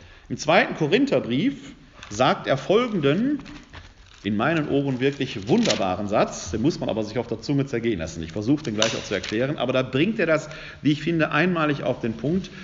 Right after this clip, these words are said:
In einem Satz fasst er seine ganze Theologie zusammen, aus der dann alles andere folgt.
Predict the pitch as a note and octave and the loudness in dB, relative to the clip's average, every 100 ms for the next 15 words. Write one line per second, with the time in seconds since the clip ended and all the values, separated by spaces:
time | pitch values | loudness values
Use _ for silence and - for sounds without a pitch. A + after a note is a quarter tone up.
0 | - - C#3+ C#3+ D3+ A#3 G3+ C#3 F3+ E3+ | -12 -2 0 4 4 4 2 2 0 -2
1 | - E3+ - C#3 D3 C#3+ C#3+ F#3 - - | -4 -4 -2 -2 0 0 0 -2 -6 -4
2 | D3+ D3 C#3 F#3 D3+ C3+ C#3+ D#3+ D#3+ B2 | 0 0 -2 -6 -8 -4 -2 -2 -4 -4
3 | C3+ C3 C3 D3 F#3 F3 D3+ D3 C3+ C3+ | -2 -2 0 0 0 -2 -4 -2 -2 2
4 | D3 E2+ - | 4 4 -4